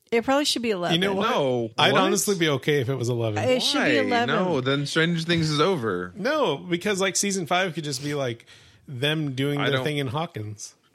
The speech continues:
Speaker 1: Well, <laughs> th-, there's
Speaker 3: Look, as
Speaker 1: nothing to
Speaker 3: much
Speaker 1: do
Speaker 3: as
Speaker 1: if
Speaker 3: I,
Speaker 1: there's
Speaker 3: as
Speaker 1: no
Speaker 3: much as I,
Speaker 1: eleven.
Speaker 3: yeah, as much, as much as I didn't, I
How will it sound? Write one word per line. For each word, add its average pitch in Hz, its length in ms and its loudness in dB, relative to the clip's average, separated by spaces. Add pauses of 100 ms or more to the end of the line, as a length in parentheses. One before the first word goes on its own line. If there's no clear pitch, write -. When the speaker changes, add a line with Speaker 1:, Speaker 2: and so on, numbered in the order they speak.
(460)
Speaker 1:
Well, 247 300 2
<laughs> - 0 -
th-, 233 340 -4
there's 233 300 -2
Speaker 3:
Look, 262 100 4
as 262 60 2
Speaker 1:
nothing - 200 0
to - 80 2
Speaker 3:
much - 120 2
Speaker 1:
do 240 80 4
Speaker 3:
as - 80 2
Speaker 1:
if 160 60 8
Speaker 3:
I, 131 100 6
Speaker 1:
there's - 180 0
Speaker 3:
as - 40 0
Speaker 1:
no 117 40 0
Speaker 3:
much 160 160 4
as 185 60 2
I, 190 80 4
Speaker 1:
eleven. 135 260 2 (1900)
Speaker 3:
yeah, 131 300 2
as 135 180 2
much, 180 180 -2
as 120 180 -4
much 170 200 -6
as - 60 -2
I 135 60 0
didn't, 123 220 -4
I 107 200 -4